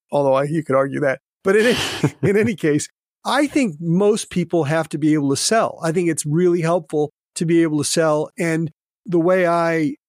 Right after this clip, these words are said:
wrote the book was to make it digestible and resonate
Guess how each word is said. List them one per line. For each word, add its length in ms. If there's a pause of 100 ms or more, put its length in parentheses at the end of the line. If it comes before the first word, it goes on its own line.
wrote 280
the 80
book 520 (400)
was 540 (260)
to 100
make 320
it 180 (440)
digestible 1000
and 240
resonate 720